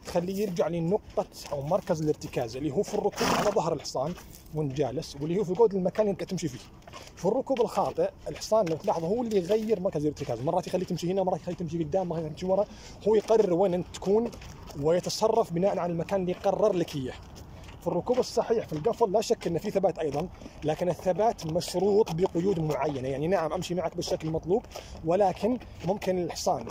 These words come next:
يجبرك اجبار انك تغير مكان الارتكاز ثم ينتقل له، يعني فرضًا انت قاعد تمشي جنبه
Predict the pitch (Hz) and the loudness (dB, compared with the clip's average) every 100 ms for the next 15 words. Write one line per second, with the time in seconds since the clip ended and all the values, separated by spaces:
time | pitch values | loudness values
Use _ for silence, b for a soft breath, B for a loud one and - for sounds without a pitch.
0 | - 175 156 143 151 214 - 185 160 190 | -10 -2 -2 0 4 4 4 -4 4 4
1 | 165 147 - 156 190 220 214 180 175 190 | 4 0 -4 0 2 4 2 2 0 0
2 | 170 156 - - 220 226 226 226 170 139 | 2 0 0 0 2 2 -2 2 2 0
3 | 156 131 117 107 131 151 143 - 131 165 | -4 -6 -8 -6 -4 -2 -2 -4 -6 -4
4 | 143 165 185 | -2 -2 0